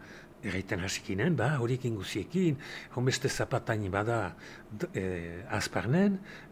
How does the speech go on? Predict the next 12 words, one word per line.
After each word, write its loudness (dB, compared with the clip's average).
eh, -6
Maulen, 6
Dona 0
Paleon, 2
baina -2
nihune 8
ez 2
da, 6
perito 8
bat, 6
eh, -2
larru, 8